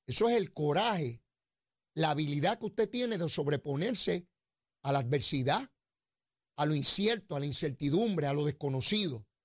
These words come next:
Si le tuviéramos siempre miedo a lo desconocido, Cristóbal Colón nunca hubiese salido del puerto de Palos a descubrir nada. De hecho, no pensaba que, <laughs> que iba a descubrir todo lo que descubrió,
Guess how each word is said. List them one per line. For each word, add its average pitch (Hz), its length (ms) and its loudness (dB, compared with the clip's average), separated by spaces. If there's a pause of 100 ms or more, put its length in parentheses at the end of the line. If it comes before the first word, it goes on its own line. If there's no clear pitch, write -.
(800)
Si 151 140 -2
le 151 100 2
tuviéramos 196 440 0
siempre 240 300 0
miedo 240 180 2
a 247 40 0
lo 240 60 2
desconocido, 233 1040 0
Cristóbal 226 380 -2
Colón 254 260 -2
nunca 254 240 -2
hubiese 247 300 0
salido 254 340 2
del 226 100 0
puerto 269 360 0
de 240 100 2
Palos 277 360 0
a 233 40 0
descubrir 240 400 -2
nada. 311 460 0 (760)
De 185 100 2
hecho, - 180 -2
no 208 320 -6
pensaba 190 420 -2
que, 160 80 -10
<laughs> - 300 -6
que 185 80 -10
iba 190 120 -4
a 180 40 0
descubrir 185 320 -2
todo 202 120 0
lo 190 60 -2
que 190 80 -2
descubrió, 196 420 0